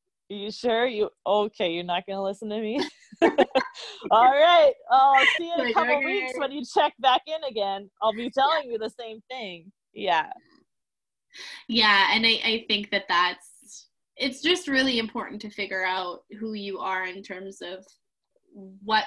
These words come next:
Speaker 2: part of you to listen to, right? 'Cause so in the human design model, we talk about the different parts of the body, and not everybody's,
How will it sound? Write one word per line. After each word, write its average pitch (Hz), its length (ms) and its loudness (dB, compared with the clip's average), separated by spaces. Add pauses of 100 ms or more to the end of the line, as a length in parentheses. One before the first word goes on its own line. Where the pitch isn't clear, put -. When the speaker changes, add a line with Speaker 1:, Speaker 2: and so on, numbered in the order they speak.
(120)
Speaker 2:
part 196 240 -2
of 190 120 -8
you 175 180 -12
to - 160 -20
listen - 380 -20 (100)
to, - 100 -20 (340)
right? 67 280 -10 (480)
'Cause 285 160 0
so 302 140 2
in 277 120 4
the 277 100 4
human 277 320 4
design 208 440 -2
model, 220 340 -2
we 214 120 -6
talk 190 260 -4
about 196 240 -10
the 190 80 -8
different 202 340 -12
parts 240 240 -10
of 226 60 -12
the 233 100 -10
body, 247 380 -2
and 214 160 -4
not 208 320 0
everybody's, 202 680 -6